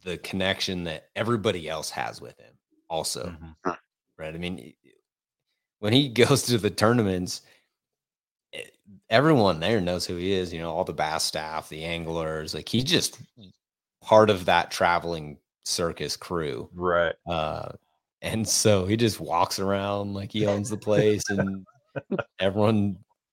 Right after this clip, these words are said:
Speaker 1: is giving him a hard time and, uh, talking smack to him, and that, uh, that i-, is really cool, right? Because it, it makes that whole experience better. He's not just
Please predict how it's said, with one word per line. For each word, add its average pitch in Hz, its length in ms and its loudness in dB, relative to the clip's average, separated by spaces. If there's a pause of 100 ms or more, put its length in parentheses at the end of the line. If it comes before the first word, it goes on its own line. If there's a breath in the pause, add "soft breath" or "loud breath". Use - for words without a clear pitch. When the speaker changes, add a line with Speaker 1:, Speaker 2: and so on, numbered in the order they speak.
(140)
Speaker 1:
is 95 160 -4
giving 107 280 6
him 104 120 2
a 98 60 4
hard 98 280 4
time 98 480 0
and, 87 220 -6 (580)
uh, 85 200 -4
talking 90 440 0
smack 87 400 -8
to 95 80 -4
him, 95 240 -4
and 82 280 -10 (540)
that, 80 540 0
uh, 73 300 0 (640)
that 90 320 0 (360)
i-, 82 280 -6
is 87 200 -4
really 85 280 0
cool, 71 440 -10
right? 73 220 -10
Because 78 320 -10
it, 78 300 -6 (120)
it 87 120 -8
makes 87 240 0
that 71 160 0
whole 82 240 -4
experience 73 800 -8 (300)
better. - 400 -4
He's 104 200 0
not 98 360 4
just 87 400 -4